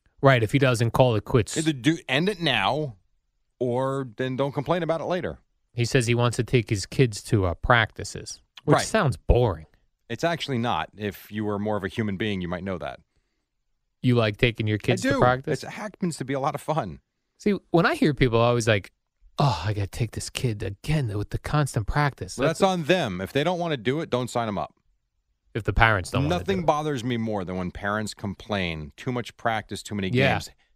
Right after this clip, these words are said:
Speaker 2: then quit and leave us alone.
Speaker 1: Sh-, lead by example, show your kids,
Speaker 2: That's
Speaker 1: quit.
Speaker 2: it. If you don't wanna be there, don't be there.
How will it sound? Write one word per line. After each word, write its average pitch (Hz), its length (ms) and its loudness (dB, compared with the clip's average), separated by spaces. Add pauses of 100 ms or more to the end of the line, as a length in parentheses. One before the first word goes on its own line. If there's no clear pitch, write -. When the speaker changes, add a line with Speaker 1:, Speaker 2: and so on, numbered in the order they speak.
Speaker 2:
then 117 220 -2
quit - 460 0 (100)
and 113 160 -4
leave 117 140 -2
us 123 120 -4
alone. 127 340 -8 (760)
Speaker 1:
Sh-, - 240 -10 (220)
lead 147 280 2
by 143 180 8
example, 123 540 2
show 120 240 2
your 117 180 0
kids, 107 420 0
Speaker 2:
That's 127 100 -2
Speaker 1:
quit. 139 140 2 (140)
Speaker 2:
it. - 20 -6
If 92 100 -6
you 135 60 -2
don't 180 100 0
wanna 208 140 0
be 110 240 0
there, 110 260 -2
don't 185 240 0
be 240 140 0
there. 165 200 -2